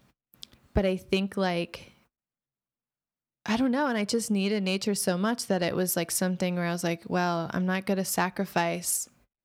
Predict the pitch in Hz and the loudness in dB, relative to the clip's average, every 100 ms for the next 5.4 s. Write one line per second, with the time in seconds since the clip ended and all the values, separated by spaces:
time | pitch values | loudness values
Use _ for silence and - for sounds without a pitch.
0 | _ _ _ _ _ - 185 175 175 175 | _ _ _ _ _ -2 0 2 2 0
1 | - 180 175 170 185 170 170 175 175 - | 0 0 0 0 0 0 0 0 -2 0
2 | 180 175 170 - 170 - 175 - 180 170 | 0 0 0 0 -2 -2 -4 0 0 0
3 | 170 165 165 165 - - 165 - 180 - | 0 0 0 -2 -2 -2 0 0 -2 -4
4 | - _ _ - 170 143 - 117 - 214 | -6 _ _ 0 0 0 -2 -2 0 0
5 | 247 247 214 | 0 2 0